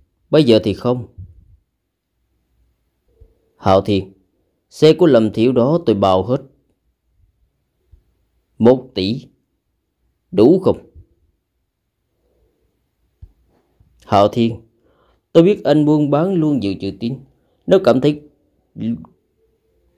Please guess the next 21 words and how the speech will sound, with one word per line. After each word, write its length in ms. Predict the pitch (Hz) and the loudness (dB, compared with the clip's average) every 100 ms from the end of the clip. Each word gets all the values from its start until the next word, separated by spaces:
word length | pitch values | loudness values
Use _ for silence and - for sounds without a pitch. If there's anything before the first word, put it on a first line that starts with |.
| - | 0
thấy 220 | 156 165 160 | 2 2 2
quá 320 | 156 165 - | 2 2 0
làm 420 | 127 104 101 95 | 2 2 2 -2
khó 340 | 127 147 180 185 _ _ _ _ _ _ _ _ _ _ - | -2 0 -2 -6 _ _ _ _ _ _ _ _ _ _ -2
thì 200 | 135 135 | 0 2
coi 220 | 151 160 | 2 2
như 320 | 156 156 156 151 - | 2 0 0 -2 -2
tôi 120 | 180 | 0
chưa 100 | 185 | 0
từng 240 | 185 98 92 | 0 -2 -2
nói. 260 | 107 127 _ _ _ _ _ _ _ _ _ _ _ _ _ _ _ _ _ - | -4 -8 _ _ _ _ _ _ _ _ _ _ _ _ _ _ _ _ _ -8
Hay 280 | 95 95 98 | 0 2 2
không 200 | 107 98 | 0 0
làm 180 | 95 | 0
khó 180 | 95 131 | 2 2
mà 120 | 156 | 2
hoàn 340 | 110 123 135 135 | 0 2 0 0
toàn 180 | 139 135 | -2 0
không 160 | 180 | 0
làm 200 | 160 101 | 2 0
khó. 280 | 113 151 | 0 -2